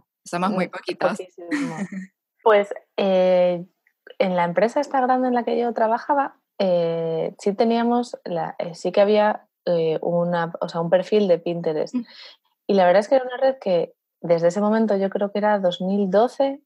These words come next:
Speaker 2: llevaba muy poquitos meses. Era cuando tenías que llegar por invitación. Y entonces, eh, la empecé a usar, me encantó,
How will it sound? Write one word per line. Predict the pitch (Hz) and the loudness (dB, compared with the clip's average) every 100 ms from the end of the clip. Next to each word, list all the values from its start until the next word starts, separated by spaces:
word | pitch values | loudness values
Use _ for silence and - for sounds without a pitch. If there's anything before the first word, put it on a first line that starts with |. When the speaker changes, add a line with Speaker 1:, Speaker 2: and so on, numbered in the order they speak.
| - | -4
Speaker 2:
llevaba | 175 180 233 | 0 2 2
muy | 220 | 0
poquitos | 202 208 190 185 | 0 0 0 0
meses. | 170 185 - 151 - _ - - - | -2 -2 -4 -6 -8 _ -20 -20 -4
Era | - 233 | 0 2
cuando | 240 202 | 2 4
tenías | 185 185 214 214 | 2 2 0 2
que | 208 196 185 175 - | 2 4 4 2 0
llegar | 185 180 190 202 - | 0 2 2 0 0
por | 208 | 2
invitación. | 202 175 165 156 - 185 160 151 165 _ _ - - _ _ - | 2 0 0 -2 0 2 2 -2 -16 _ _ -20 -20 _ _ -2
Y | |
entonces, | 202 196 202 190 185 170 - | 0 4 2 2 0 0 0
eh, | 170 165 165 160 160 160 | 2 2 2 0 -2 0
la | 160 | 0
empecé | 160 165 165 185 202 214 | -2 -6 -2 0 2 2
a | 214 | 2
usar, | 208 - 262 277 - - | 0 0 0 0 -6 -6
me | 170 | -4
encantó, | 170 165 156 190 262 311 330 | -2 -2 -2 2 2 2 -6